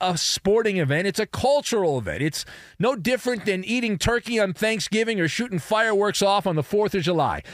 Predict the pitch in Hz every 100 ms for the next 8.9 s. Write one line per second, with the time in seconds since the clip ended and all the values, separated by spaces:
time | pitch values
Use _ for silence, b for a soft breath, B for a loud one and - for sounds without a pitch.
0 | B B 127 156 - - 262 262 247 233
1 | 190 151 165 185 185 156 151 135 90 -
2 | _ _ _ 160 214 - 254 226 202 147
3 | 156 - 71 - _ _ _ _ _ b
4 | b b 285 233 151 160 160 151 160 156
5 | - - 202 196 226 202 - 202 - -
6 | 190 220 - - - _ _ _ 170 160
7 | - 220 - 208 175 - 165 175 202 240
8 | 285 277 269 - 269 269 247 262 233